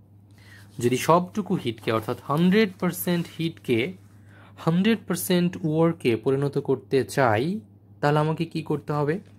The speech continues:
তাহলে আমাকে পেতে হবে হচ্ছে কিউ এইচ is equal to কিউ ডব্লিউ out, সরি, কিউ এইচ is equal to হচ্ছে ডব্লিউ আউট। এবং এটার কন্ডিশন কি? এটার কন্ডিশন হচ্ছে আমার কিউ এল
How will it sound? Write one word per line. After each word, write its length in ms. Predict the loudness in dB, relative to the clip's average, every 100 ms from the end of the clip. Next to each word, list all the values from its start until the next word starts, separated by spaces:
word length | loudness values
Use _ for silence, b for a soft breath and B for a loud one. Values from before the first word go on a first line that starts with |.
| -20
তাহলে 200 | -6 -2
আমাকে 240 | 0 0 -2
পেতে 280 | 0 0
হবে 240 | 0 0 0
হচ্ছে 500 | 0 -2 0 0 -2
কিউ 520 | -4 -2 2 2 2 -2 B B B B -20 -4
এইচ 560 | 0 2 0 -4 -12 -14 -20 -8
is 160 | -6 -4
equal 560 | -4 2 4 2 0
to 240 | 0 0 0 -8 -20 -20 -6
কিউ 480 | -2 0 0 -4 -8 b b b b -16
ডব্লিউ 580 | -6 -4 -2 0 2 2 0 -16 -8 0
out, 360 | 2 0 -6 -18 -16
সরি, 380 | -6 -2 -2 -4 B B -16
কিউ 220 | 0 4 4
এইচ 320 | 4 0 -4
is 60 |
equal 340 | -8 -2 -2 0
to 60 |
হচ্ছে 240 | -2 -4 -4
ডব্লিউ 400 | -2 0 2 4
আউট। 360 | 4 2 -4 -18 B B B B
এবং 240 | -2 0 0
এটার 300 | 2 2 2
কন্ডিশন 520 | 2 2 2 0 0
কি? 100 | 0
এটার 180 | 0 0
কন্ডিশন 460 | -2 -2 -4 -4
হচ্ছে 220 | -6 -4
আমার 240 | -2 -2 -2
কিউ 440 | -6 -2 0 0
এল 380 | 4 4 4 0